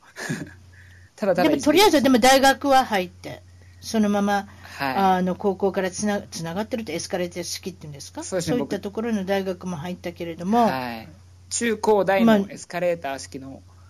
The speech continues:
Speaker 1: あの、
Speaker 2: うん。
Speaker 1: ところだったんですけど、
Speaker 2: うん。
Speaker 1: もう大学行っても半年でも行かなくなるというか、
Speaker 2: うん。
Speaker 1: そもそも、あ、は-、その半年間もあんま行ってなかったですね。ずっとアルバイトしてました。
Speaker 2: バイ-、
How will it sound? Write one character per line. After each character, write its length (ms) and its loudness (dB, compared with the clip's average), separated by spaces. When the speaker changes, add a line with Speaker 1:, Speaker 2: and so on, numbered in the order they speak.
Speaker 1:
あ 220 -10
の、 360 -12
Speaker 2:
う 40 0
ん。 380 0
Speaker 1:
と 100 -12
こ 100 -2
ろ 60 0
だ 60 -2
っ 20 -2
た 80 -2
ん 80 -4
で 40 -6
す 60 -8
け 80 -8
ど、 420 4
Speaker 2:
う 20 -20
ん。 40 -20
Speaker 1:
も 40 -4
う 20 -4
大 160 4
学 160 -2
行 80 -4
っ 20 -16
て 80 -2
も 80 0
半 220 -4
年 180 -4
で 80 2
も 400 -8
行 100 -14
か 100 -4
な 100 -6
く 80 -12
な 100 -8
る 80 -12
と 80 -10
い 60 -8
う 40 -14
か、 120 -10
Speaker 2:
う 40 -18
ん。 20 -14
Speaker 1:
そ 80 -4
も 80 0
そ 80 -6
も、 220 -2
あ、 60 2
は-、 240 -4
そ 120 -2
の 60 0
半 100 2
年 160 -4
間 140 -2
も 80 0
あ 20 -2
ん 60 0
ま 80 -2
行 80 -4
っ 40 -20
て 100 -6
な 100 -2
か 60 -6
っ 40 -14
た 100 -20
で 60 -20
す 80 -18
ね。 180 -18
ず 80 -6
っ 20 -8
と 100 0
ア 40 4
ル 80 6
バ 80 6
イ 40 2
ト 80 -6
し 60 -6
て 80 -12
ま 80 -12
し 40 -4
た。 60 2
Speaker 2:
バ 60 2
イ-、 140 -2